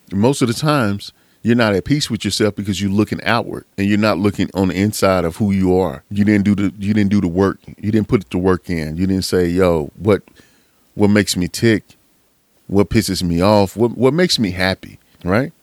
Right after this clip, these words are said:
'Cause a lot of people think money makes you happy. Money is a tool. Let's, let's get that out of, money is nothing but a tool.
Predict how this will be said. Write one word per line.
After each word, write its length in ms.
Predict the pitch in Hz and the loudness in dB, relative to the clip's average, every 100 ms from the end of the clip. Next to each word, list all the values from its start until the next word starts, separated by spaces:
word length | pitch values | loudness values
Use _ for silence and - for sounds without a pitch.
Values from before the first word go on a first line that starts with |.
| _ | _
'Cause 200 | - 113 | -2 0
a 60 | 107 | 2
lot 180 | 175 - | 0 0
of 60 | |
people 240 | 160 117 110 | -2 -4 -2
think 200 | 117 104 | -2 0
money 260 | 107 135 | 0 2
makes 280 | 107 98 - | 2 2 0
you 100 | 90 | -6
happy. 360 | 98 117 98 87 | -4 -4 -4 -4
Money 320 | 110 220 196 | 0 2 2
is 260 | 113 92 98 | 2 0 -4
a 120 | - 90 | -4 -4
tool. 440 | - 110 101 90 | -2 0 0 0
Let's, 320 | 139 165 - - | 0 -2 -4 -4
let's 240 | 165 - | -4 -2
get 180 | 120 98 | -2 2
that 160 | 92 | 2
out 160 | 80 78 | 2 -2
of, 220 | 78 76 - - 101 | -2 -4 -8 -12 -4
money 280 | 131 202 165 | 2 4 4
is 120 | 101 | 4
nothing 240 | 101 85 | 2 0
but 140 | 80 76 | -2 -4
a 60 | |
tool. 340 | - 78 71 | -4 -4 -4